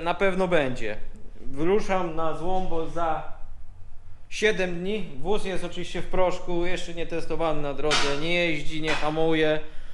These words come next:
Uff, teraz wam go pokażę. Także nie martwcie się, odcinki z Afryki będą, ale to dopiero po powrocie ze Złombolu.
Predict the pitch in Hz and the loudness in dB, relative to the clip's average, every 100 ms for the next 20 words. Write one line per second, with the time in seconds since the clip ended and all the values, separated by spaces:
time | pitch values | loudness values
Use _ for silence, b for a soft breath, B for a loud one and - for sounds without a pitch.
0 | B B B B B B - - - - | B B B B B B -2 0 2 0
1 | - 180 190 165 170 175 170 175 180 156 | 0 0 2 2 0 0 0 2 2 2
2 | 120 110 107 - - - 151 151 175 160 | 0 0 0 0 -2 -2 -2 0 0 0
3 | 170 190 190 - 151 - 185 190 - - | 0 0 0 -2 -2 0 0 -2 -4 -4
4 | 147 - 190 180 160 160 180 - 156 165 | -4 0 -2 0 -2 -2 -2 -4 0 0
5 | 156 156 185 185 - B B B 160 175 | 0 0 0 -2 -6 B B B 0 0
6 | 175 165 170 160 - 165 160 160 151 151 | -2 -4 -2 -2 -2 0 0 -2 -4 -4
7 | 147 151 151 165 160 151 | -4 -2 0 0 2 0